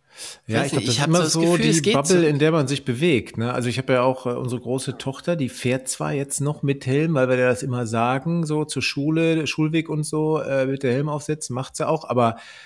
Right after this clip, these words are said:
Speaker 1: ich würd mal sagen, achtzig Prozent ihrer Freundinnen und Freunde, äh, kommen ohne Helm zur Schule oder haben den am Lenker oder am Rucksack baumeln, wo ich denke, „Ja, da hilft ja auch super viel.“
Speaker 2: Ja.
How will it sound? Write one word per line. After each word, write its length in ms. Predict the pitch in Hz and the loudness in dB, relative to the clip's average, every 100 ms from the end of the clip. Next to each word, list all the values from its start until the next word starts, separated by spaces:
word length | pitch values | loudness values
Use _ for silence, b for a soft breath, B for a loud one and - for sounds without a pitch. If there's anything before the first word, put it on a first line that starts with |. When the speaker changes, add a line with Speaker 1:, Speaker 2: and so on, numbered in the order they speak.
| B _ | B _
Speaker 1:
ich 160 | 110 | -8
würd 120 | 120 113 | -4 -4
mal 100 | 104 | -4
sagen, 140 | 107 | -4
achtzig 300 | 110 - 123 | -6 -8 -10
Prozent 360 | - 113 - 117 | -8 -6 -6 -6
ihrer 300 | 110 104 98 | -4 -4 -4
Freundinnen 560 | - 107 120 135 139 | -4 -4 -2 -2 -2
und 160 | 120 110 | -4 -6
Freunde, 600 | - 104 107 123 147 - | -6 -2 -2 0 0 -2
äh, 180 | 113 107 | -4 -6
kommen 300 | - 101 95 | -6 -4 -4
ohne 220 | 117 143 147 | -4 -2 -2
Helm 220 | 151 185 | -2 -4
zur 120 | 202 | -6
Schule 360 | - 117 101 101 | -6 -4 -4 -2
oder 300 | 107 120 120 | 0 0 2
haben 120 | 143 | 2
den 160 | 143 143 | 0 0
am 280 | 117 123 | -2 -2
Lenker 320 | 117 127 156 151 | 0 0 2 4
oder 120 | 143 | 4
am 100 | 135 | 2
Rucksack 360 | 156 - 180 - | -2 -4 -6 -2
baumeln, 400 | 95 101 98 98 | -2 -2 -4 -6
wo 100 | 101 | -8
ich 100 | 98 | -8
denke, 220 | 110 107 | -10 -8
„Ja, 120 | 92 95 | -6 -6
da 60 | |
hilft 240 | 98 120 - | -4 -4 -4
ja 80 | 113 | -4
auch 100 | 113 | -4
super 260 | 120 117 | -8 -8
viel.“ 360 | 107 147 104 85 B B B B | -6 -2 -2 -2 B B B B
Speaker 2:
Ja. 280 | 139 143 - | 0 0 0